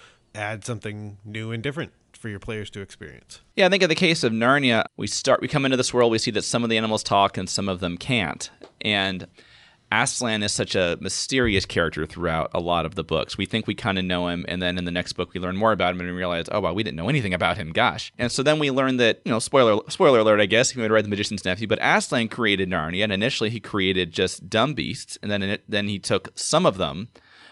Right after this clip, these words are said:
Speaker 2: and made them talking beasts. And it says something maybe about Aslan's character that he doesn't just want to create instinct machines, that he wants beings that can make real choices. If you're just an instinct machine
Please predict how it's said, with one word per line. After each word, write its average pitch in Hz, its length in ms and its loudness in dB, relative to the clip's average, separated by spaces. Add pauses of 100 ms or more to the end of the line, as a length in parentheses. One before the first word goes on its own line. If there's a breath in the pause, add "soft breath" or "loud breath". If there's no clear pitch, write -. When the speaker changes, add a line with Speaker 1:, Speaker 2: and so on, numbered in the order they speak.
(120 loud breath)
Speaker 2:
and 104 140 0
made 98 160 2
them 98 280 -2 (140)
talking 180 420 2
beasts. - 260 -6
And 104 100 -4
it - 100 -14
says 160 320 2
something 135 240 -2
maybe 131 180 0
about 113 140 4 (100)
Aslan's 110 340 -2
character 113 540 2
that 95 120 0
he 90 60 -4
doesn't 110 400 2
just - 320 -2
want 90 380 -4 (480 soft breath)
to 104 80 -6
create 92 500 -2 (120)
instinct 135 440 -2
machines, 90 480 -4
that 95 140 0
he 101 100 -4
wants 107 540 -2 (460 soft breath)
beings 104 340 0
that 101 140 0
can 104 120 -4
make 95 200 -2
real 120 480 4
choices. - 760 0
If 110 240 -4
you're 120 80 4
just 151 340 2
an 139 100 -4
instinct 113 520 -6 (180)
machine 90 520 -4